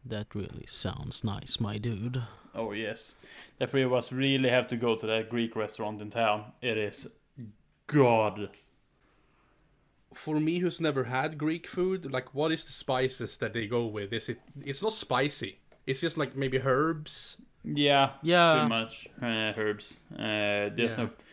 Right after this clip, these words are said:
Speaker 2: flavor enhancing. It's not, it's, it's not that it's gonna be, like, uh, spicy that you're gonna burn your tongue off. It's more
Speaker 3: Mm.
Speaker 2: like flavor-wise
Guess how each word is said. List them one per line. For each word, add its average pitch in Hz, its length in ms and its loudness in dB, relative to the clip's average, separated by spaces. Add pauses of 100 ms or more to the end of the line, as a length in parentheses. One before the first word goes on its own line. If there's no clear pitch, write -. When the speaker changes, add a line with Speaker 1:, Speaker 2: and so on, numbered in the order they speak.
(200)
Speaker 2:
flavor 160 800 6
enhancing. 98 840 -4
It's 117 160 -4
not, 127 180 2
it's, 127 300 -2
it's 117 240 -4
not 143 260 0
that 127 200 0
it's 113 140 -2
gonna 117 180 -2
be, 110 120 0
like, 101 280 -4
uh, 82 220 -8
spicy 135 1120 2
that 110 120 0
you're 113 80 0
gonna 107 240 -2
burn 117 260 4
your 113 140 0
tongue 185 400 6
off. 110 400 0
It's 120 340 0
more 110 200 2
Speaker 3:
Mm. 110 60 2
Speaker 2:
like 104 420 0
flavor-wise 110 1200 0